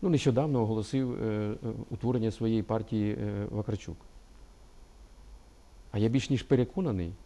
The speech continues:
що відповідно до вимог закону, а законом, е, передбачається мати осередки, е, в половині областей,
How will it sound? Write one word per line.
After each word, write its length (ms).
що 300
відповідно 560
до 120
вимог 280
закону, 600
а 120
законом, 600
е, 60
передбачається 800
мати 420
осередки, 640
е, 60
в 280
половині 680
областей, 640